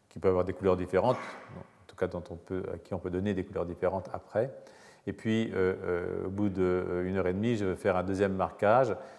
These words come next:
Et ça, ça va me permettre de voir les cellules qui entrent et qui sortent de la phase de synthèse. Et, euh, cette, euh, technique me permet de, euh, calculer que, en fait,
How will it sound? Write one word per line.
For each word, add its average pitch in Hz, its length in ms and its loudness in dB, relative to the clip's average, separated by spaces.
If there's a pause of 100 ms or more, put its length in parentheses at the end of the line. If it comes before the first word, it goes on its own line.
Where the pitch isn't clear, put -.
(180)
Et 110 60 2
ça, 147 140 8
ça 143 140 8
va 120 120 10
me 110 40 0
permettre 120 640 6 (1400)
de 113 80 2
voir 123 140 12
les 123 100 8
cellules 127 260 2
qui 131 160 0
entrent 147 380 6 (260)
et 104 60 -2
qui 104 140 -2
sortent - 460 6 (580)
de 107 40 4
la 98 160 6
phase 110 300 8
de 98 80 0
synthèse. 92 560 -4 (640)
Et, 104 240 6
euh, 92 480 4
cette, 113 280 2
euh, 98 440 6
technique 147 440 0
me 104 120 2
permet 101 340 2
de, 107 120 -4
euh, 87 680 2
calculer 95 580 2
que, 101 100 -2
en 90 140 4
fait, - 380 4